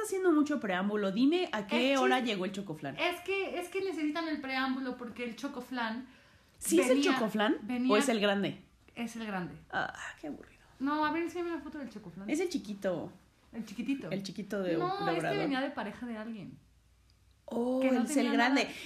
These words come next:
Speaker 1: Es el grande que anda en Europa, ¿no?
Speaker 2: Ajá,
Speaker 1: Que andaba ahí
Speaker 2: ajá,
Speaker 1: comprando
Speaker 2: ajá,
Speaker 1: y en los
Speaker 2: ajá,
Speaker 1: restaurantes
Speaker 2: ajá,
Speaker 1: caros.
Speaker 2: ajá, ajá. Bueno, el chiste es que uno de mis primos se enamora de una persona.
Speaker 1: Se me está yendo el maestro.
Speaker 2: Esa persona es extranjera.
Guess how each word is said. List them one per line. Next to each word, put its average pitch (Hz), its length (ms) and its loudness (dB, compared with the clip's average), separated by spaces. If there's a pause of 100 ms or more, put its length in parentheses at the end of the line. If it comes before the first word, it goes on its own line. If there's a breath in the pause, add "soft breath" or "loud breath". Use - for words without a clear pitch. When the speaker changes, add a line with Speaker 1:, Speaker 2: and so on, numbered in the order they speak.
Speaker 1:
Es 277 220 6
el 349 100 4
grande 294 320 4
que 269 80 2
anda 254 180 4
en 262 120 4
Europa, 202 500 2
¿no? 180 100 -2
Speaker 2:
Ajá, 226 200 4
Speaker 1:
Que 180 100 4
andaba 185 400 4
ahí 190 160 2
Speaker 2:
ajá, 339 220 2
Speaker 1:
comprando 190 500 2
Speaker 2:
ajá, 175 140 0
Speaker 1:
y 160 80 0
en 165 60 2
los 165 100 2
Speaker 2:
ajá, 165 80 -4
Speaker 1:
restaurantes 160 880 0
Speaker 2:
ajá, - 20 -14
Speaker 1:
caros. 156 580 -2
Speaker 2:
ajá, 214 240 -8
ajá. 180 300 -18
Bueno, 269 200 -4
el 277 60 -2
chiste 349 200 -10
es 359 80 -10
que 339 80 -4
uno 302 80 -2
de 277 80 -2
mis 226 160 -4
primos 226 300 -4
se 226 80 -8
enamora 190 380 -4
de 175 120 -6
una 165 240 -8
persona. 262 500 -6
Speaker 1:
Se 214 100 -18
me 202 120 -8
está 220 180 -8
yendo 233 160 -2
el 180 80 -4
maestro. 160 380 -6 (240)
Speaker 2:
Esa 254 260 -4
persona 226 540 -2
es 214 280 -8
extranjera. 185 520 -10